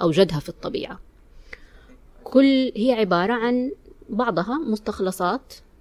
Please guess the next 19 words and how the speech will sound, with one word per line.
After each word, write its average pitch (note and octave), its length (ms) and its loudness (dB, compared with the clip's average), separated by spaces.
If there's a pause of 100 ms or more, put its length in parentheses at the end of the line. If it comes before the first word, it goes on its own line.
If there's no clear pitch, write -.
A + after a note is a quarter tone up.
نباتية A3+ 540 -2 (460)
من G3+ 120 -2
الأشجار، G#3+ 580 -2 (640)
بعضها G#3 480 2
مستخلصات، F3 800 -4 (220)
آه، F#3+ 240 -2
بكتيرية A3 720 0 (880)
من F3 140 0
البكتيريا G3 600 2
والفطريات F3+ 720 0
زي A3+ 220 8
المضادات F#3+ 540 2
الحيوية، E3 640 -4 (640)
بعضها D#4+ 460 2
من E4 140 4
طحالب D#4 440 2
البحر G#3 380 0
كمان، - 380 -10
يعني. - 320 -16